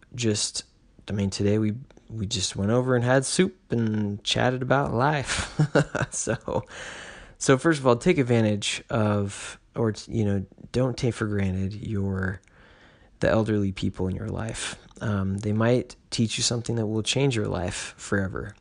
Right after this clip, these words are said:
Uh, I know my grandma has definitely taught me things that have changed my life forever.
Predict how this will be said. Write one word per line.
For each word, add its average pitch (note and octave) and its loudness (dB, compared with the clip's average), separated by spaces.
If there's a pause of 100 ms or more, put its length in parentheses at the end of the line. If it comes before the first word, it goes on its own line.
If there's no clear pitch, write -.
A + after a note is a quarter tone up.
(320)
Uh, - -6
I G#2+ -2
know G#2 0
my G2+ 2
grandma G2 0
has G2 -4
definitely G2 -2
taught G#2+ -6
me G2 -2
things F#2 -4
that G2 -2
have F#2+ -4
changed F#2 -4 (840)
my A#2 8
life - -2 (180)
forever. - -4